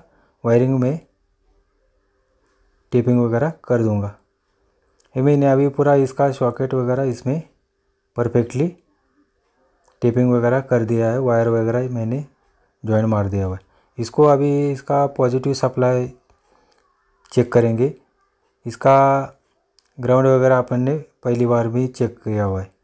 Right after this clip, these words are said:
वीडियो बहुत ही लंबा हो जाएगा, इसलिए मैं आपको इसमें शॉर्ट में इसका पॉजिटिव सप्लाई इसमें आ रहा है कि नहीं, ये आपको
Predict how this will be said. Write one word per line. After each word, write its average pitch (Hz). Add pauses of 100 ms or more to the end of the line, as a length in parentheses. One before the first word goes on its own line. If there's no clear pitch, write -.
(260)
वीडियो 120
बहुत 127
ही 135
लंबा 127
हो 123
जाएगा, 120 (320)
इसलिए 127
मैं 127
आपको 127
इसमें 123
शॉर्ट 117
में 147 (240)
इसका 120
पॉजिटिव 117
सप्लाई 120
इसमें 127 (580)
आ 117
रहा 120
है 113
कि 117
नहीं, 135
ये -
आपको 160